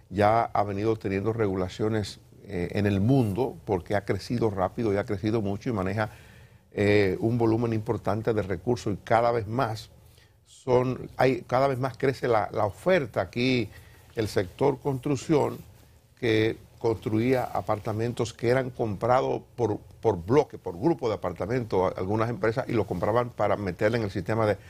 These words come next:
Airbnb o en otra plataforma parecida de renta. Eh, protestaron,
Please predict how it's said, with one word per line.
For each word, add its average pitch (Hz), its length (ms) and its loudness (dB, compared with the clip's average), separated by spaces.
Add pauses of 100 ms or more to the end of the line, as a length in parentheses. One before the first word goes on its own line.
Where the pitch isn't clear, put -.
(200)
Airbnb 110 600 2
o 104 60 4
en 95 80 -2
otra 107 180 -4
plataforma 107 540 -2
parecida 98 580 0 (500)
de 104 200 -2
renta. 123 460 2 (600)
Eh, 107 360 4
protestaron, 123 720 0